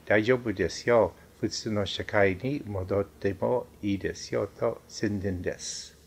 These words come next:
Now, why did Jesus come and say this out loud in front of everybody when the woman was trying to, uh, just kind of hide?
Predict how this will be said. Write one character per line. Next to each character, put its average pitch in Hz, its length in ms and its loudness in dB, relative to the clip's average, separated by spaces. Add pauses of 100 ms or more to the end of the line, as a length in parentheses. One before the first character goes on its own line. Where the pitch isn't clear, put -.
(800)
Now, 147 140 12
why 175 200 12
did 196 200 4
Jesus 135 440 0
come 135 380 8
and 104 260 4
say 131 280 8
this 113 440 2
out 107 240 8
loud 110 300 10
in 95 80 -2
front 101 260 4
of 92 140 -2
everybody 98 640 4
when 92 180 -2
the 98 60 -2
woman 107 420 4
was 95 220 -10
trying 104 360 6
to, 95 200 -2 (500)
uh, 98 140 2
just 101 240 -2
kind 98 240 4
of - 120 -4
hide? 98 340 4